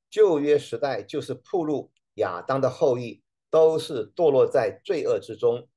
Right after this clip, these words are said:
无法自拔的光景。圣经说，“没有一人，连一个也没有，没有寻求神的。”今天我们要接着来看亚撒晚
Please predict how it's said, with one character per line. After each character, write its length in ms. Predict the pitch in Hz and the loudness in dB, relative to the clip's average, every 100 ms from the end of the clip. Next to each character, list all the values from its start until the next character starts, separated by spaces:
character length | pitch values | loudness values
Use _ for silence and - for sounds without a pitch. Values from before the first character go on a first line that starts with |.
| _ - | _ -10
无 320 | 107 143 160 | -4 -2 -2
法 340 | - 82 76 | -4 -6 -8
自 220 | - 151 101 | -10 -8 -8
拔 220 | - - | -8 -8
的 100 | 110 | -4
光 260 | 120 120 | -4 -4
景。 220 | 107 87 - _ _ _ _ _ _ _ _ _ _ _ _ | -8 -14 -18 _ _ _ _ _ _ _ _ _ _ _ _
圣 200 | - 120 | -8 -4
经 140 | 117 | -4
说 440 | 110 117 117 - _ | 0 4 4 2 _
，“没 360 | - 117 143 156 | -4 0 0 0
有 260 | 120 85 - | 0 -2 -4
一 140 | 147 | -10
人， 340 | 104 82 87 _ _ _ | -8 -8 -10 _ _ _
连 440 | - 120 131 147 - | -6 0 0 -2 -8
一 220 | 120 185 | -8 -6
个 160 | 220 - | 0 -2
也 180 | 85 - | -2 -12
没 200 | 85 87 | -12 -10
有， 220 | 69 - _ _ _ | -10 -12 _ _ _
没 380 | 98 113 131 147 | -6 0 0 2
有 220 | 113 82 | 0 0
寻 280 | - - 95 | -6 -16 -16
求 240 | 101 87 92 | -12 -10 -12
神 300 | - - - | -12 -12 -6
的。” 240 | - - _ _ _ _ _ _ _ _ _ _ _ _ _ _ _ | -6 -6 _ _ _ _ _ _ _ _ _ _ _ _ _ _ _
今 200 | - 170 | -8 -4
天 300 | 165 185 180 | 0 4 4
我 120 | 156 110 | 4 2
们 80 | |
要 100 | 131 | 2
接 180 | 127 143 | 0 0
着 100 | 127 | 0
来 160 | 110 110 | 0 -2
看 360 | - 143 110 _ _ | -2 -4 -4 _ _
亚 220 | 107 98 90 | -6 -6 -4
撒 440 | 147 135 131 - - | -2 -2 -2 -8 -10
晚 340 | 101 92 80 | -8 -8 -14